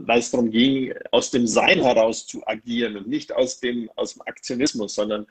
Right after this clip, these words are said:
aus dem Nichtstun, nicht tun wollen, absichtslos, einfach schauen, was ist zu tun. Und für viele Menschen ist das wirklich die Vorstellung oder für viele Egos oder diesen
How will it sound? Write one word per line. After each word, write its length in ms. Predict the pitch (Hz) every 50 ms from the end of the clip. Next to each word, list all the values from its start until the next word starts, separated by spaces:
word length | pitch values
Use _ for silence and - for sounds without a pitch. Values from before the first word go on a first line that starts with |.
| - - - _
aus 220 | - 135 - -
dem 160 | 139 127 131
Nichtstun, 880 | 147 185 190 - - - - - - - 185 175 147 127 107 101 - _ _ -
nicht 300 | - 147 160 156 - -
tun 240 | - 147 160 151 127
wollen, 260 | 117 123 143 143 131 -
absichtslos, 680 | - 147 - - 160 151 - - 139 131 123 113 - - - - - _ _ _ _ -
einfach 320 | 147 147 - - - - - - _ _ _ _ _ _ _ _ _ _ _
schauen, 360 | - - - 120 127 147 139 127
was 140 | 123 120
ist 160 | 123 117 - -
zu 60 | 113 -
tun. 260 | - 104 95 87 - _ _ - - - - - - - - - - _
Und 220 | - 139 135 131
für 120 | 135 143 131
viele 200 | 156 170 160 143
Menschen 300 | 135 135 143 - - 135
ist 140 | 143 - 127
das 120 | 117 -
wirklich 280 | 135 147 147 165 151 -
die 100 | - -
Vorstellung 480 | - 151 131 - - 151 160 151 131
oder 300 | 110 117 107 - - -
für 160 | - - 113
viele 280 | - - 143 139 135 117 - - -
Egos 680 | 147 170 180 202 185 - 147 123 110 - - - - -
oder 380 | 107 113 120 113 98 - - - - - -
diesen 640 | - 104 113 123 117 123 120 117 113 107 90 -